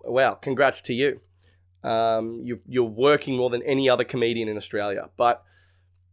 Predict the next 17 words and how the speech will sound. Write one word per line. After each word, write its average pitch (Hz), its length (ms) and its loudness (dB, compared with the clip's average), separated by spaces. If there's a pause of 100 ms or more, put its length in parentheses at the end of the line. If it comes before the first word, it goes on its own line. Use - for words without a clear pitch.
(800)
I've 131 120 4
done, 151 120 4
like, 127 160 0
four 170 380 0
in 127 100 0
five 135 500 0
days 127 240 0
or 139 80 -2
something. 104 320 -6 (960)
And 131 360 2
I 127 80 2
realised, 151 580 4
by 120 160 2
the 110 60 0
way, 107 100 2
I've 117 120 2
been 139 200 4